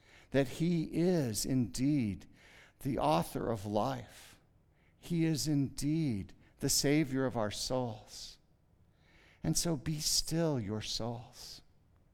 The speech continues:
and know that God is with you, even to the very end of the age.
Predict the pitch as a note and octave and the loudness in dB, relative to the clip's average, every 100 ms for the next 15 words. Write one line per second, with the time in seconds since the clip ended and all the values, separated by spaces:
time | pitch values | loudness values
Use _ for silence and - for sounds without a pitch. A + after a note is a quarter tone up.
0 | _ _ - - _ _ _ _ - G#2+ | _ _ -20 -20 _ _ _ _ -8 -4
1 | G#2 G#2+ A#2+ B2 B2+ B2+ - G2 - - | -2 0 0 0 0 -4 -6 -8 -10 -8
2 | A2+ G#2 G#2+ A#2 - A#2 - G2 F#2 D2+ | -4 -4 -4 -6 -8 -8 -6 -6 -6 -12
3 | A#1 - _ _ _ _ _ - _ - | -14 -16 _ _ _ _ _ -20 _ -8
4 | - D3 A#2 F2 D2+ - - - G#2+ G#2 | 0 2 2 0 -8 -12 -16 -12 -4 -2
5 | G2 G2+ G2 G#2+ - G#2 E2+ C#2+ D#2+ - | 0 -2 -2 -4 -6 -6 -6 -10 -16 -16
6 | F#2 G2+ E2+ - - - - - | -10 -8 -8 -10 -18 -18 -18 -18